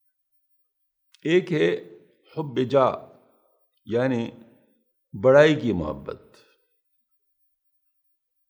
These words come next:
یعنی معاشرے کے اندر اپنے آپ کو نمایاں ظاہر کرنا، اپنے زیر نگین لوگوں کو لانا،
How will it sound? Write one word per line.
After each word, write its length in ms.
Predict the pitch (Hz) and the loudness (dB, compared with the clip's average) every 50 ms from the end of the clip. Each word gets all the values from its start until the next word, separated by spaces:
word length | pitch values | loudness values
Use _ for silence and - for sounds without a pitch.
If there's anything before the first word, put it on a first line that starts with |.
| _ _ _ _ _ _ _ _ _ _ _ _ _ _ _ _ _ _ _ _ _ _ _ _ | _ _ _ _ _ _ _ _ _ _ _ _ _ _ _ _ _ _ _ _ _ _ _ _
یعنی 200 | 113 113 123 131 | -2 0 0 0
معاشرے 520 | 123 120 120 131 147 147 - 156 143 143 | 0 0 0 0 0 0 -2 -2 -2 -2
کے 140 | 139 - 143 | -2 -2 -2
اندر 280 | 127 131 127 131 135 127 127 - - - | -2 0 0 0 0 0 0 -4 -4 -6
اپنے 340 | - - - - 117 120 117 | -6 -6 -6 -6 -6 -6 -4
آپ 320 | 110 110 110 110 110 - | -2 -2 -2 -2 -2 -6
کو 140 | - 120 113 | -8 -6 -4
نمایاں 600 | 107 101 101 101 101 101 104 113 120 123 123 113 101 - - - - _ _ _ _ _ _ _ _ _ _ _ - 90 | -4 -4 -2 -2 -2 -2 -2 -2 0 0 0 -2 -2 -6 -12 -16 -20 _ _ _ _ _ _ _ _ _ _ _ -14 -14
ظاہر 340 | 87 87 95 95 95 101 95 | -10 -6 -4 -2 -2 -4 -4
کرنا، 400 | - - 90 85 85 78 69 - - - _ _ _ _ _ _ _ _ _ _ _ _ _ _ _ _ _ _ _ _ _ _ _ _ _ _ _ _ _ _ _ _ _ _ _ _ _ _ _ _ _ _ _ _ _ _ | -6 -8 -8 -8 -8 -10 -10 -14 -16 -20 _ _ _ _ _ _ _ _ _ _ _ _ _ _ _ _ _ _ _ _ _ _ _ _ _ _ _ _ _ _ _ _ _ _ _ _ _ _ _ _ _ _ _ _ _ _
اپنے 640 | 120 127 127 - 143 143 139 139 131 120 101 - - - - - _ _ _ - | -4 -4 -4 -4 -2 0 0 0 0 -2 -4 -6 -12 -20 -20 -20 _ _ _ -16
زیر 260 | 104 92 113 127 135 | -10 2 4 4 4
نگین 680 | 120 117 120 123 120 123 160 165 156 131 110 101 - - - | 4 2 -2 -2 -2 0 0 0 0 0 -2 -6 -8 -12 -8
لوگوں 340 | 98 101 117 123 117 117 117 | -2 0 0 0 0 -2 -6
کو 220 | - - 131 104 | -6 -2 -2 -2
لانا، 400 | 95 98 98 107 110 101 90 - | 0 0 -2 -2 -2 -4 -6 -8